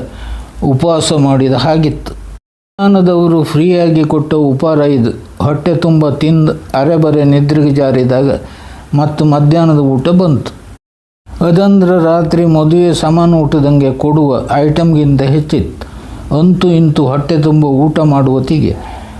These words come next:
ಕೊಚ್ಚಿಗೆ ಅಕ್ಕಿ ಮತ್ತು ಬಂಗಡಿ ಮೀನಿನ ರಸದ ನೆನಪಾಯ್ತು ಕಾಣಿ.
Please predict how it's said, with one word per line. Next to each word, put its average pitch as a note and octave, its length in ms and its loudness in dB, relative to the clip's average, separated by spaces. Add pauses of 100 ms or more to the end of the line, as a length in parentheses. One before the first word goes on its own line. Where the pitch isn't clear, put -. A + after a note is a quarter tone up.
(180)
ಕೊಚ್ಚಿಗೆ E3 600 0
ಅಕ್ಕಿ D3 180 -4
ಮತ್ತು C3 380 0
ಬಂಗಡಿ D3+ 380 2
ಮೀನಿನ C3+ 520 2
ರಸದ A#2 460 0
ನೆನಪಾಯ್ತು B2+ 600 0
ಕಾಣಿ. A2+ 240 0